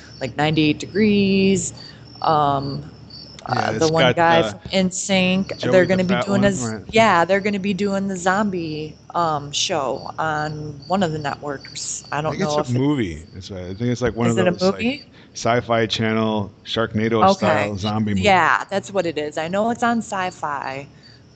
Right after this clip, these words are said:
Speaker 1: but I didn't know if it was gonna be a T V series or if it's gonna be a movie. But I, I saw that and was just like,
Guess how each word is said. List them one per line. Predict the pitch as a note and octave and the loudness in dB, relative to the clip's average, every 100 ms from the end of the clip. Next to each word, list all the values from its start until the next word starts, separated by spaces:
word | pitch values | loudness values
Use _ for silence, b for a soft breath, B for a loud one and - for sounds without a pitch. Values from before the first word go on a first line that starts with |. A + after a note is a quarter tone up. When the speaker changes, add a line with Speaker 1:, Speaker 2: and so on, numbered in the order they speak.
| E3 | -2
Speaker 1:
but | G3 | 2
I | F3+ | 2
didn't | F#3 G3+ | 2 0
know | G3+ G3 | 0 -2
if | F#3+ | -2
it | |
was | F#3 | -6
gonna | F3 F3+ | -4 -6
be | E3 | -4
a | D3+ | -4
T | - G3+ | -4 -2
V | G3+ G#3+ | 0 -2
series | - A3 A3 G#3+ F#3 | 0 0 2 2 2
or | E3 | -2
if | D#3 | -2
it's | D#3 - | -8 -8
gonna | D#3+ | -8
be | D3+ D3 | -6 -8
a | |
movie. | D3 E3 D3+ C#3+ C3+ | -6 -4 -4 -6 -8
But | C3+ D#3 | -2 0
I, | D3+ D3 D3+ - D3+ | 2 0 -2 -2 2
I | D#3+ | 2
saw | - F3 E3+ D#3 | 4 6 6 6
that | D3 C#3+ | 2 0
and | - | -4
was | D#3 D3 | -10 -8
just | - D3+ F3 | -10 -10 -4
like, | D#3 D3+ | -2 -2